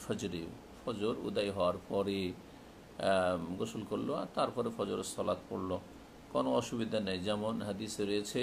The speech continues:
আহ, এমন, আম, নারী পুরুষ, আহ, যারা, যাদের ওপর গোসল ফরজ হয়েছে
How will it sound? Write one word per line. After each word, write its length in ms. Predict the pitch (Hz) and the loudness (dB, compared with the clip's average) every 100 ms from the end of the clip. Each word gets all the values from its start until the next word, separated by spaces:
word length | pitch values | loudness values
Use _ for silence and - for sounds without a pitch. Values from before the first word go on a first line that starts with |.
| 135 | 0
আহ, 1040 | - - - - - - 90 87 90 - 110 | -4 -16 -18 -18 -6 2 4 4 4 2 0
এমন, 200 | 113 110 - - | 2 0 -2 -2
আম, 220 | 87 95 92 90 101 | 0 2 0 -2 0
নারী 180 | 107 104 - | 2 2 0
পুরুষ, 260 | 104 104 | 0 0
আহ, 600 | - - - - 90 82 92 - - - 101 98 | -4 -12 -14 -2 0 2 0 -4 -10 -10 -6 2
যারা, 240 | 101 92 90 - - - - 98 | 4 4 0 -4 -12 -10 -4 0
যাদের 240 | 101 101 95 | 2 2 0
ওপর 140 | 110 104 | 0 0
গোসল 240 | 110 120 110 | 0 -2 -2
ফরজ 220 | - 98 98 | 0 0 0
হয়েছে 200 | 101 90 | -2 -4